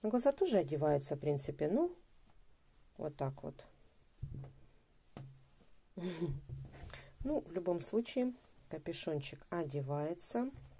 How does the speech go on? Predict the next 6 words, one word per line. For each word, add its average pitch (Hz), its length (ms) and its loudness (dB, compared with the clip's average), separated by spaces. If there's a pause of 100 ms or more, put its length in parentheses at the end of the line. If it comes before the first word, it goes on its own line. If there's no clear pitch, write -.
(880)
Снимается 180 1000 2
он 160 260 2
очень 156 460 -2
легко 147 560 0
через 151 380 0
ножки. 143 680 0